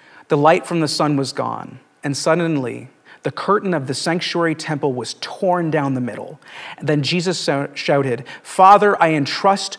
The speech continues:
my spirit into your hands." And with those words, he breathed his last.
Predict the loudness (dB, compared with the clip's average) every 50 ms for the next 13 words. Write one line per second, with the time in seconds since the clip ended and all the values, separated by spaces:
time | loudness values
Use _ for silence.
0 | -14 -6 -4 -2 -2 -2 -2 -6 -6 -4 0 2 2 2 2 0 -2 -8 -14 -16
1 | -20 -20 _ -4 -2 -2 -2 -2 -2 -2 0 0 0 0 -2 -4 -4 -6 -6 -6
2 | -8 -12 -14 -14 -14 -16 -18 _ _ _ -20 -20 -20 -20 _ _ -2 -2 0 2
3 | 0 0 -2 -4 -2 2 4 4 4 2 0 -4 -6 -6 -4 -6 -6 -8 -8 -10
4 | -10 -12 _ _ _ _ _ _ _ _ -14 -14 -14 -14 -12 -8 -6 -4 -4 -4
5 | -4 -6 -8 -12 -16 -20 -20 -20 _ _ _ _ _ _ _ -8 -6 -6 -6 -6
6 | -10 -10 -14 -14 -14 -16 -18 -20 _ _ _ _ _ -12 -12 -12 -12 -14 -16 -18
7 | -18 -20 _